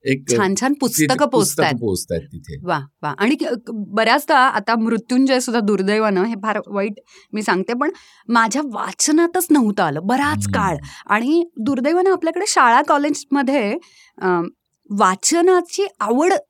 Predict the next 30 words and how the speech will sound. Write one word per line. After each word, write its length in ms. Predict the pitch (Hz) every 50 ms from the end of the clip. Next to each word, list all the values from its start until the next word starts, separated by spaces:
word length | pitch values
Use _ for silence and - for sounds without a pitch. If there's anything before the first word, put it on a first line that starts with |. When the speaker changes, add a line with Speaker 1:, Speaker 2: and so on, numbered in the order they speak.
| _ _ _ _ - 202
Speaker 2:
जतन 380 | 202 269 277 277 302 320 349 359
करण्यासाठीचे 640 | 359 330 320 311 320 311 339 311 - 320 320 - 339
प्रयत्न 360 | 349 302 269 254 247 262 254
होत 180 | 240 226 190 - 151
नाहीत. 180 | 143 - - _ _ _ _ _ _ -
Speaker 1:
न, 80 | 113 113
मग 160 | 120 131 147
Speaker 2:
जर 100 | 156 160
Speaker 1:
माझ-, 240 | 156 143 131 127 131
मी 300 | 131 135 139 147 151 147
एक 160 | 143 143 139
आवर्जून 520 | - 120 110 110 113 120 123 123 139 143 139
सांगेन, 300 | 139 131 113 113 123 131
माझ्या 320 | 117 101 92 92 107 120
शाळेमध्ये 520 | 120 - 113 98 92 90 90 90 82 85 85
Speaker 2:
हम्म. 420 | - _ _ _ - 214 180 151
Speaker 1:
ते 200 | 143 139 135 139
केलेलं 380 | 139 - 101 85 76 73 71 67
होतं. 240 | 65 - - - - - _ _ _ _ _ _ -
Speaker 2:
वा. 80 | 160
Speaker 1:
प्रत्येक 540 | 156 - - 135 127 110 - 180 180 175 180
वर्गाला 540 | 147 131 117 110 107 101 95 95 101 107 127 196
Speaker 2:
Then 80 | 220 220
you 140 | 226 220 226
are 220 | 226 - - -
so 120 | 240 254 294
lucky. 640 | 262 220 - - - 165 147 131 135 - _ - 151 - _ -
Speaker 1:
प्रत्येक 440 | 131 135 - - - 190 180 170
Speaker 2:
<laughs> 0 |
Speaker 1:
वर्गाला 580 | 165 147 135 127 120 117 110 107 110 117 135 151